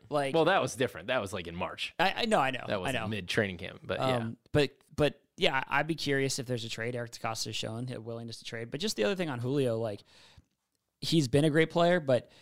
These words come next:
Speaker 1: you know, he played nine games in, in twenty twenty, played ten games last year.
Speaker 2: Are you gonna trash Julio right now
Speaker 1: No, I'm
Speaker 2: after
Speaker 1: just
Speaker 2: you've been barking at me about how we should have made that move?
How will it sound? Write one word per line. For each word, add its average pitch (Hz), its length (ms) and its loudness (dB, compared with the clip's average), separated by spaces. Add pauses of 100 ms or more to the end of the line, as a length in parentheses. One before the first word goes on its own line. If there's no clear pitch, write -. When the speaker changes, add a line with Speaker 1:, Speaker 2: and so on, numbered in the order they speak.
(140)
Speaker 1:
you - 80 -2
know, 123 60 2
he 117 80 2
played 127 240 0
nine 139 240 2
games 139 420 0
in, 127 280 -4
in 131 120 -4
twenty 127 320 -2
twenty, 113 320 -4
played 117 240 -4
ten 139 220 0
games 127 260 2
last 107 320 -4
year. 110 240 -6 (100)
Speaker 2:
Are 117 140 4
you 165 180 4
gonna 302 200 2
trash 113 400 0
Julio 127 280 2
right 131 140 2
now 127 160 2
Speaker 1:
No, 127 60 6
I'm - 120 8
Speaker 2:
after 156 140 0
Speaker 1:
just 113 100 4
Speaker 2:
you've 123 140 2
been 120 140 0
barking 110 340 0
at 101 80 -6
me 107 220 2
about 104 260 2
how 101 160 2
we 98 80 2
should - 140 -2
have 98 80 -2
made 95 160 -2
that 95 160 -2
move? 104 260 -2